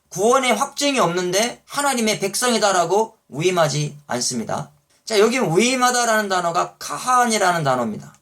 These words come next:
이 카한인데 여기에 보시면 피, 동사인데 피엘 동사라고 이야기합니다. 그러니까 요대로만 해석하라라고 문법에 나타나고 있는 겁니다.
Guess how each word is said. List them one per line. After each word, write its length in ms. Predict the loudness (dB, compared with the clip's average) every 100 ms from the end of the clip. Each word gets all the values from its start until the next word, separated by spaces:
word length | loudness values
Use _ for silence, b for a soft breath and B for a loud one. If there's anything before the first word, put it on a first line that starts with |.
| _ _ -12
이 240 | -10 -8
카한인데 840 | -2 0 0 0 -2 0 0 -4 -16 _ -4
여기에 340 | 0 0 0
보시면 600 | 2 2 2 0 0 -4 -8
피, 480 | -10 -4 -2 -4 -8 _ _ _ _ _
동사인데 920 | -8 -4 -2 2 0 0 -2 -2 -2 -8 _ _ _
피엘 440 | -8 -2 2 2
동사라고 640 | 0 -2 2 2 4 2 2
이야기합니다. 680 | 0 0 0 -4 -6 -12 -20 _ _
그러니까 240 | -2 4
요대로만 480 | 4 4 2 4 2
해석하라라고 960 | 2 -2 -4 0 2 4 4 2 0 -2
문법에 420 | -4 -4 -4 0
나타나고 460 | -2 0 0 0
있는 200 | 0 -2
겁니다. 320 | -2 -4 -10